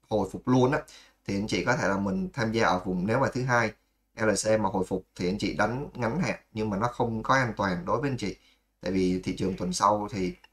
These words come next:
em Lâm đánh giá tuần này từ ngày tám tháng bảy đến mười bốn tháng bảy thì thị trường càng bị áp lực về cuối tuần ha anh chị. Nên anh chị mà mua ở cái vùng mà hai mươi lăm chấm,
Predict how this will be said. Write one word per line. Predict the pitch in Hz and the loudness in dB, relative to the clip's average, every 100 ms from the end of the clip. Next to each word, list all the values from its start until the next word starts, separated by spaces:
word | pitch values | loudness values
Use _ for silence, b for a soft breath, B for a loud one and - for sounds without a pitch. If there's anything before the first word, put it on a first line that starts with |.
| - | -6
em | 107 104 | -2 2
Lâm | 104 107 | 2 0
đánh | 117 | 0
giá | 117 117 | 0 0
tuần | 107 95 | 0 -2
này | 92 90 | -2 -2
từ | 92 | -2
ngày | 92 | -2
tám | 90 101 110 139 156 _ _ _ _ | -2 0 0 -2 -8 _ _ _ _
tháng | - 127 | -6 0
bảy | - 107 | 0 0
đến | 104 117 | -2 -2
mười | 101 | -2
bốn | 92 | -2
tháng | 135 - | -2 -4
bảy | - 104 b b b - | -4 -6 b b b -6
thì | 92 | -4
thị | 80 | -4
trường | 107 92 90 | -2 -2 0
càng | 98 95 92 | 0 0 0
bị | 95 | -2
áp | - - | -2 -2
lực | 98 - | -6 -4
về | 98 95 87 90 - | -2 -2 -2 -6 -2
cuối | 127 156 | 0 2
tuần | 92 92 | 2 2
ha | 92 | -2
anh | 110 | -4
chị. | 104 87 b b - | -4 -8 b b -4
Nên | 110 | -2
anh | 113 | 0
chị | 110 101 | 0 -2
mà | 98 | 0
mua | 101 107 | 2 2
ở | 104 - | 2 2
cái | 123 | 0
vùng | 113 92 | 0 0
mà | 92 | 0
hai | 90 107 107 | 0 0 0
mươi | 107 | 0
lăm | 107 104 | 0 -2
chấm, | 101 113 175 | -2 -4 -4